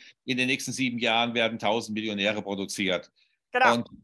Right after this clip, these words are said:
Speaker 1: die Ruth, die werde ich demnächst begrüßen als Millionärin, das dauert nicht mehr lange.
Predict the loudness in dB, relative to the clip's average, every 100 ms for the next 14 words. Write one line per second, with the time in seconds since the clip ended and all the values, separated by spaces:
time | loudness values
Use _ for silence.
0 | -2 0 -4 0 2 4 2 -2 -2 0
1 | 2 2 -2 -2 -2 0 -2 -4 -6 0
2 | 0 0 -2 -2 -2 -2 0 2 2 2
3 | -2 -2 0 2 0 -4 -2 2 2 0
4 | -4